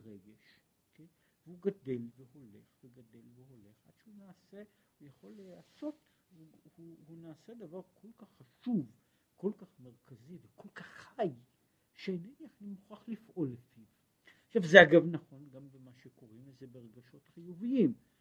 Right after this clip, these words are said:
אה, יש סיכוי טוב שאנשים מתאהבים בדיוק כמו שאנשים מתרגזים, כן? זאת אומרת, הוא לוקח נושא, והוא הופך בו, והופך בו, והופך בו, מהצד הזה, ומהצד הזה, ומהצד הזה,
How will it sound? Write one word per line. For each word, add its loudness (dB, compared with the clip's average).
אה, -20
יש -20
סיכוי -10
טוב 6
שאנשים -18
מתאהבים 2
בדיוק -20
כמו -20
שאנשים -20
מתרגזים, 6
כן? 2
זאת -18
אומרת, 8
הוא -8
לוקח 4
נושא, 8
והוא -8
הופך 2
בו, -18
והופך -10
בו, -20
והופך 4
בו, -10
מהצד -18
הזה, -14
ומהצד -16
הזה, -20
ומהצד -20
הזה, -6